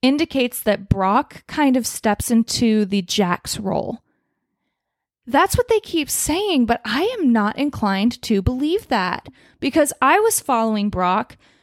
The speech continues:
before they even got together, or before, I mean, before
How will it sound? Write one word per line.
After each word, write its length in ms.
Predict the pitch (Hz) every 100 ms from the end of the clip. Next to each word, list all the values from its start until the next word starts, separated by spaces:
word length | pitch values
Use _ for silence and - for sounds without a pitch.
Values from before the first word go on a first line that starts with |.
| _ _ -
before 400 | 247 - 285 381
they 140 | 359
even 220 | 294 247
got 220 | 240 240 220
together, 560 | 214 220 214 180 208
or 80 | 220
before, 460 | 214 - 269 240 247
I 160 | -
mean, 240 | 220 214 190
before 420 | 208 - 226